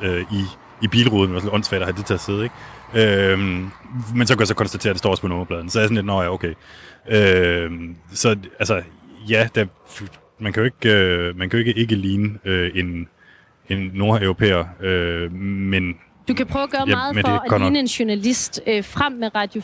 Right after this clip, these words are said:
Speaker 2: fire mikrofonen, så det er helt tydeligt, at du bare er der for at finde ud af, hvad der sker. Øhm, vores program er simpelthen også, øh, ved at lagt mod enden, øh, og, øh, så du må jo lige passe på dig selv,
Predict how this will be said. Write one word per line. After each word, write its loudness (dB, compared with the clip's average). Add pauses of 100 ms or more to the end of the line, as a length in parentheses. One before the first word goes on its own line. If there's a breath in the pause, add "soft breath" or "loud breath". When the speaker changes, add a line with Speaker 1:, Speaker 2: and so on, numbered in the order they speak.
(100)
Speaker 2:
fire 4
mikrofonen, -2
så -4
det -2
er 0
helt 2
tydeligt, 2
at -6
du 2
bare -2
er -2
der 0 (300 loud breath)
for 0
at -2
finde -2
ud 4
af, 2
hvad -2
der -2
sker. 0 (520 loud breath)
Øhm, 0 (320 loud breath)
vores 0
program -2
er -6
simpelthen 0
også, -6
øh, 0
ved 2
at 0
lagt -2
mod 0
enden, 4 (100)
øh, 2 (180)
og, -2 (200)
øh, -6
så 0
du 4
må 4
jo 2
lige 2
passe -2
på 0
dig -2
selv, 0